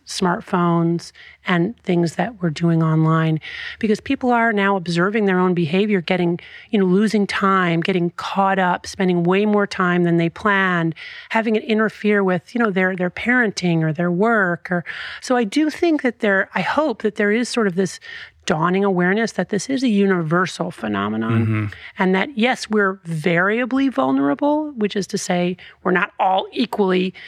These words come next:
Speaker 1: gonna, you know, become addicted, but that we are all vulnerable to the fundamental problem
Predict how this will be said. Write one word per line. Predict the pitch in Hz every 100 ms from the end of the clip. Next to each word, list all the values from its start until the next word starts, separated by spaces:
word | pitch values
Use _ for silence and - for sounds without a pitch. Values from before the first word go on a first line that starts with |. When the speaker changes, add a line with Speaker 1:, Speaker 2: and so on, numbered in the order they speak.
| -
Speaker 1:
gonna, | - 190 190
you | 285
know, | 196
become | 175 - 202 180
addicted, | 170 214 220 170
but | 196 196 -
that | 185 277
we | 214 202
are | 220 339
all | 220 254 277 262
vulnerable | 202 170 190 226 262 226 190
to | -
the | 180
fundamental | 175 - 185 185 185 180 185
problem | - 196 180 160 170